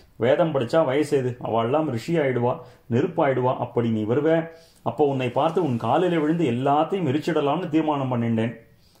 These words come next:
அம்மா உதட்டை கடித்து அழுது கொண்டிருந்தாள். புடவை தலப்பால் கண்ணை துடைத்துக் கொண்டாள். அங்கங்கு பிளாட்பாரத்தில் எட்ட நிற்பவர்கள் அதை பார்த்து கொண்டு நின்றார்கள். "என்னம்மா இது?"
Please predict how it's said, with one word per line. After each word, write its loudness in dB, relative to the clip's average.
அம்மா 0
உதட்டை -2
கடித்து -2
அழுது 0
கொண்டிருந்தாள். -4
புடவை -2
தலப்பால் -2
கண்ணை -4
துடைத்துக் -4
கொண்டாள். -4
அங்கங்கு -2
பிளாட்பாரத்தில் 0
எட்ட -2
நிற்பவர்கள் -2
அதை -2
பார்த்து -4
கொண்டு -4
நின்றார்கள். -2
"என்னம்மா 0
இது?" 0